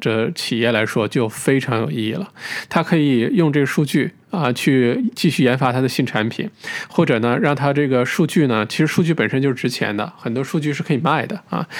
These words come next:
你像 Uber 的数据就非常厉害，对于一般的汽车，呃，制造厂家来说，这个汽车下了生产线，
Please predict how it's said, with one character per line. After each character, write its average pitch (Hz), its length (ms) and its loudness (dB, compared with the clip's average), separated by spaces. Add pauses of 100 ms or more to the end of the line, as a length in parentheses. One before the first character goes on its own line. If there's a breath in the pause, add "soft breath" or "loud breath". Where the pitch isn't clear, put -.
(140 loud breath)
你 135 100 2
像 147 160 2
Uber 190 320 4
的 120 80 2
数 131 180 -2
据 120 140 0
就 131 140 2
非 165 160 2
常 110 200 0 (100)
厉 139 180 2
害， - 200 -6 (460 loud breath)
对 196 160 4
于 196 80 2
一 202 60 2
般 190 240 4
的 180 100 4
汽 - 220 0
车， 165 440 2
呃， 131 140 2
制 127 180 0
造 143 240 2
厂 117 240 -2
家 123 140 2
来 110 140 2
说， 117 280 0 (220 loud breath)
这 165 140 2
个 147 100 4
汽 - 160 -2
车 156 260 2
下 165 220 0
了 143 80 0
生 165 140 0
产 151 160 2
线， 170 260 0